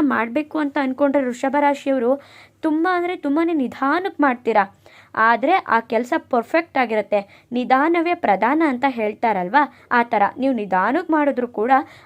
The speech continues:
ಅದನ್ನ ಪರ್ಫೆಕ್ಟ್ ಆಗಿನೇ ಮಾಡ್ತೀರಾ. ಬಹಳ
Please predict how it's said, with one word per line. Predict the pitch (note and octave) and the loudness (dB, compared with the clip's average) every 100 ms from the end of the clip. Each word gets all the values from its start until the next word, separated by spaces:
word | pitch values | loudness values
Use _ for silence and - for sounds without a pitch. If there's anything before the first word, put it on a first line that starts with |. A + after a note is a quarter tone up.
| - | 0
ಅದನ್ನ | C4+ D#4+ | 2 2
ಪರ್ಫೆಕ್ಟ್ | D#4+ - A#3+ A#3+ - F4+ F4+ C4 | 0 2 2 2 -2 -2 0 -2
ಆಗಿನೇ | A#3 A3+ C4 | -2 -2 -2
ಮಾಡ್ತೀರಾ. | E4 C4+ G#3+ - G#3 F#3+ F#3+ _ - _ _ | 0 0 -2 -2 -2 -2 -2 _ -20 _ _
ಬಹಳ | G3+ B3+ E4 | 0 2 4